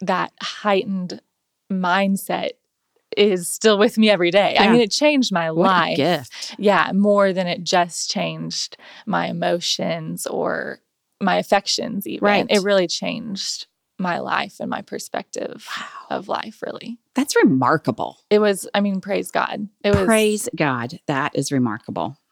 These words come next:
Speaker 2: Wow. So I like, I really, yeah, I, like I said, I like that aspect of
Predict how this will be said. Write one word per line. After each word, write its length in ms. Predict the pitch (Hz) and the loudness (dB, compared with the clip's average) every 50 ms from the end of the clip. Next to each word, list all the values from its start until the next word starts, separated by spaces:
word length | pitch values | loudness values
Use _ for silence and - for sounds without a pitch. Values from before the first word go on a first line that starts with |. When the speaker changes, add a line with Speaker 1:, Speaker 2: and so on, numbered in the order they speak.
| _ _ | _ _
Speaker 2:
Wow. 260 | 151 143 131 120 123 123 _ _ - - - - - - - - - - - - - - _ _ _ | 0 0 0 0 -4 -8 _ _ -18 -18 -16 -16 -16 -16 -16 -18 -18 -18 -20 -20 -20 -20 _ _ _
So 280 | - - 302 277 262 | -2 2 4 4 6
I 140 | - - 254 | 6 4 4
like, 320 | 254 262 277 285 285 - _ _ _ _ _ | 4 4 4 4 2 0 _ _ _ _ _
I 120 | 208 208 226 | 2 2 2
really, 680 | 220 220 214 220 233 240 233 233 233 214 196 175 - _ | 4 4 4 4 6 6 6 4 4 2 2 -2 -4 _
yeah, 240 | - 135 156 143 135 - - | -2 0 2 2 0 0 -2
I, 100 | - - - | -2 0 0
like 160 | 180 175 - | 0 0 0
I 40 | 185 | -2
said, 160 | - 180 175 | -2 0 0
I 60 | 170 | -2
like 380 | 160 160 160 165 180 180 - - | -2 -2 -2 0 0 0 0 0
that 140 | 190 156 - - | -2 -2 -2 -2
aspect 600 | 156 160 160 - - - 156 - - - - 254 - | -4 -2 -4 -4 -2 -2 -2 -2 -4 -6 -8 -6 -2
of 420 | - 160 151 147 147 143 - - | 0 2 4 4 2 0 -4 -8